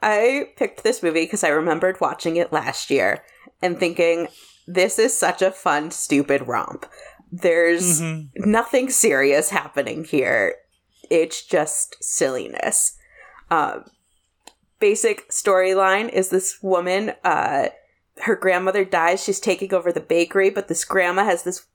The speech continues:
Speaker 1: epic love story with her husband where they fall in love with this enchanted Christmas cake. And so the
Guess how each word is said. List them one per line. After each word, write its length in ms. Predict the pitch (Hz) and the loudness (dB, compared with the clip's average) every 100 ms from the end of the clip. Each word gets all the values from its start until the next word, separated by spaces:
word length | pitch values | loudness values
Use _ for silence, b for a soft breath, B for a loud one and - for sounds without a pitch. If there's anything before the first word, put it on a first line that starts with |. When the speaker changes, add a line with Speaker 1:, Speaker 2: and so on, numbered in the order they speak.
| _ - | _ -4
Speaker 1:
epic 280 | 208 220 233 | 0 0 0
love 280 | 220 175 - | 2 2 0
story 420 | - 208 180 190 | -2 2 4 4
with 120 | 190 | 4
her 140 | 185 190 | 2 2
husband 600 | 175 147 - 160 156 175 B B B _ | 0 -2 -2 0 0 -6 B B B _
where 420 | 175 180 165 160 | 0 2 4 2
they 240 | 156 170 175 | 0 0 -2
fall 280 | - 180 170 | 2 4 4
in 140 | 185 | 2
love 200 | 160 151 | 2 2
with 200 | 170 156 | 0 0
this 440 | 160 143 - - - - | 0 2 0 -2 -6 -2
enchanted 540 | 185 - 175 156 165 | -2 2 0 2 0
Christmas 440 | - 160 - 131 - | -2 -4 -2 -4 -2
cake. 360 | 147 123 - - _ _ B B _ - | -2 -2 -6 -16 _ _ B B _ -4
And 160 | 170 | -2
so 420 | - 170 160 151 - - _ 165 170 | 2 2 4 2 0 -10 _ -20 -10
the 420 | 180 165 160 143 | 0 4 4 2